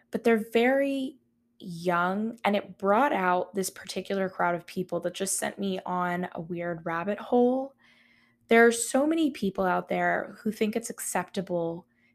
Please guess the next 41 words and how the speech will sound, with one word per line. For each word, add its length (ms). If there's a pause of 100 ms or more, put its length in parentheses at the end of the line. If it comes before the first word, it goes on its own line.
(100)
to 80
be 180
mean 380
to 100
children 680
or 100
don't, 260 (460)
who 120
don't 180
even 260
recognize 760
how 200
cruel 520
their 160
behavior 440
to 180
a 20
child 520
is. 340 (800)
And 440 (720)
something 380
that 100
I've 100
been 120
seeing 280
a 60
lot 380
lately 340
and 140
something 260
that 100
I've 80
been 120
particularly 480
fascinated 560
by 340
is 140
this 160
idea 360
that 220
children 500